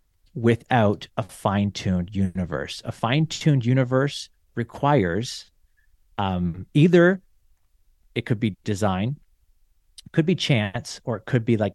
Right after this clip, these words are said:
it had to be this way. Most people say it didn't have to be this way. Like, the, the strength of gravity could be different, or the mass of, say, an electron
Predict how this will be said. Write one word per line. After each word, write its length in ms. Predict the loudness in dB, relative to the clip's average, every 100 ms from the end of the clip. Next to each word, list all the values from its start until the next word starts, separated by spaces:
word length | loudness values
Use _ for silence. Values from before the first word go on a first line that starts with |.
| -6
it 100 | -8
had 240 | -4 -4
to 40 | -4
be 140 | -6
this 240 | -6 -6
way. 220 | -6 -6 -2
Most 240 | 0 0
people 200 | 0 -4
say 240 | -2 0 -2
it 120 | -2
didn't 260 | -4 -4 -8
have 200 | -8 -4
to 100 | 0
be 120 | 2
this 200 | 0 0
way. 280 | 0 0 -4 _ -20 -20 -20 -4
Like, 340 | 0 0 -2 -20 _ _
the, 180 | 0 0 -2
the 100 | -4
strength 500 | -2 -2 2 2 2
of 120 | 0 -2 -4
gravity 600 | 0 0 0 0 -2 -6 _ _ _ _ _ -6
could 220 | 0 0
be 140 | 0 0
different, 640 | -2 -6 -10 -10 -20 -20 _ 0
or 180 | 2 4
the 160 | 2
mass 520 | 0 0 -2 -4 0
of, 100 | -2
say, 280 | 2 2 4
an 80 | 2
electron 760 | -2 -8 -10 -2 0 0 -2